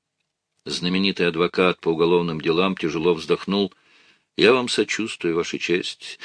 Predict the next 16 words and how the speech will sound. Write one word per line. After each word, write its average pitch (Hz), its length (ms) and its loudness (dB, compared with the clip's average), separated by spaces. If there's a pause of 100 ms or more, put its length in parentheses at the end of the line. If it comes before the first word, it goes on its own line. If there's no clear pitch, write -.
(160)
и 120 140 6
постараюсь 131 880 6
компенсировать 127 880 2
вам 110 180 4
эту 107 220 2
утрату, 123 560 4
выстроив 113 680 2
предельно 120 840 4 (180)
увлекательную 104 1040 0
линию 78 440 -2
защиты». - 720 -6 (1080)
«Вы 117 200 6
уже 113 500 4 (160)
неплохо 80 560 -4
начали, 71 420 -6
адвокат», — 62 580 -6